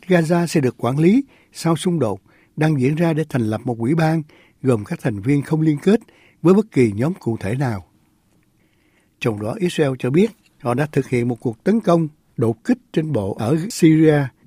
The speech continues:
để bắt giữ một người đàn ông mà họ cho là một điệp viên của Hezbollah. Mặc dù Israel đã thực hiện nhiều cuộc không kích ở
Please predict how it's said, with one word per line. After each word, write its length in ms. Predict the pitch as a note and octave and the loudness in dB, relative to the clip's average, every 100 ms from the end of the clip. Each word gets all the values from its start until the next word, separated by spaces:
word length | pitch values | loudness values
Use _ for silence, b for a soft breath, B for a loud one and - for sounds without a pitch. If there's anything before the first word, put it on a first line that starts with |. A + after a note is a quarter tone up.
| - | 0
để 120 | C#3 | 0
bắt 180 | G3 - | 0 2
giữ 140 | C#3+ | 2
một 60 | F3 | 4
người 180 | C#3 | 2
đàn 180 | B2+ A2+ | 2 2
ông 200 | C3+ E3+ | 0 -2
mà 100 | D3 | -2
họ 100 | A#2 A#2+ | -4 -2
cho 160 | E3 | 0
là 160 | D3+ A#2+ | 0 0
một 160 | G2 G#2+ | -4 -8
điệp 160 | C3 A2 - | -6 -4 2
viên 260 | D3+ C#3+ | 2 2
của 200 | A#2 A2+ | -2 -4
Hezbollah. 720 | B2+ F3 - D3+ C3+ B2+ A#2 G#2 _ _ _ b b b b b b b b b | -2 -4 -6 -4 -2 -2 -4 -8 _ _ _ b b b b b b b b b
Mặc 140 | C#3+ C#3 D#3+ | -4 -2 2
dù 120 | D3 | 4
Israel 420 | G3+ A3 F#3 F#3 | 4 4 2 2
đã 60 | F3 | 0
thực 160 | D#3 - | -2 0
hiện 220 | B2 C#3 | 0 2
nhiều 160 | C#3+ | 2
cuộc 160 | A2 B2+ | 2 -2
không 200 | - E3+ | -2 -4
kích 200 | G3 A#3 | -2 -4
ở 260 | C#3+ C#3+ | -4 -4